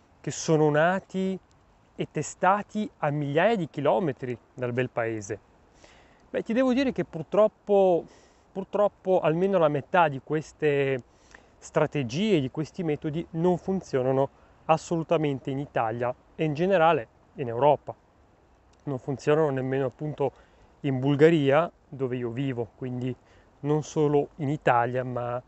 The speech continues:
direi nella maggior parte dei paesi europei.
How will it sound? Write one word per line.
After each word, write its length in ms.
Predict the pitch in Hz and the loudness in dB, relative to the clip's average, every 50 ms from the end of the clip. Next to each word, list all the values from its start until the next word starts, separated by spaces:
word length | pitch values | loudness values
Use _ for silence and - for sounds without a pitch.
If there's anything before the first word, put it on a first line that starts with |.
| _ _ _ _ _ _ _ _ _ _ _ _ _ _ | _ _ _ _ _ _ _ _ _ _ _ _ _ _
direi 540 | - 156 143 147 160 156 151 151 147 147 147 | -8 -4 0 2 4 4 6 6 4 4 2
nella 160 | 147 147 147 | 0 0 0
maggior 280 | 147 151 147 139 151 147 | 0 0 0 0 -2 -4
parte 680 | - - 135 127 120 - _ - 151 143 139 135 131 131 135 135 131 | -2 0 0 0 0 -2 _ -4 -2 0 0 0 0 -2 -4 -6 -4
dei 160 | 127 139 131 | -4 -4 -4
paesi 340 | - 143 131 127 127 120 123 | -4 -4 -4 -4 -4 -4 -4
europei. 580 | 123 120 120 113 - - 113 107 107 107 120 | -4 -2 -4 -4 -6 -8 -8 -8 -8 -10 -12